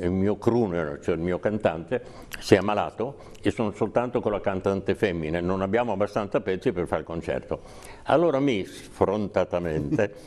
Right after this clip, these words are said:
<laughs> ho detto: "What's the problem? I can do that," parlando in americano addirittura. <laughs> "What, eh, posso far me?" E allora lui si è messo a ridere.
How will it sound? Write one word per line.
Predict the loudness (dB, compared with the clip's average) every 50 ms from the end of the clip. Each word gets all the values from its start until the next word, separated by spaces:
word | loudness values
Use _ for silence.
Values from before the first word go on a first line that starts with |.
| -18 -18 -18
<laughs> | -16 -12 -8 -2 2
ho | 4 4
detto: | 4 2 0 0 -2 -2 -4 -6 -16 -20 -20 -20 -20 -12 -4 0
"What's | 2 2 2 2 -2 -4 0
the | 0 0
problem? | 0 0 0 2 2 2 2 -2 -4 -8 -10 -10 -12 -12 -6 0 2
I | 2 2 2
can | 0 -2 -2 0
do | 0 0
that," | 4 4 4 4 2 0 -2 -2
parlando | -2 0 0 0 0 0
in | 0 0
americano | 0 0 0 -2 0 0 0 0 0 0
addirittura. | -4 -4 -4 -4 -2 -2 -4 -4 -4 -6 -2
<laughs> | -2 -2 -2 -4 -14 -16 -18 -18 -18 -4 2
"What, | 4 4 4 4 0 -8
eh, | -8 -6 -6 -4
posso | 0 2 2 2 2 2
far | 0 2 0 0
me?" | 0 0 0 -2 -2 -6 -10 -16 -16 -16 -16 -6 2
E | 4 4
allora | 4 4 4 2 2 0 0
lui | 2 2 2 2
si | 4 2 2
è | 4
messo | 4 2 0 2 2 2
a |
ridere. | 2 2 2 2 0 0 0 -2 -6 -10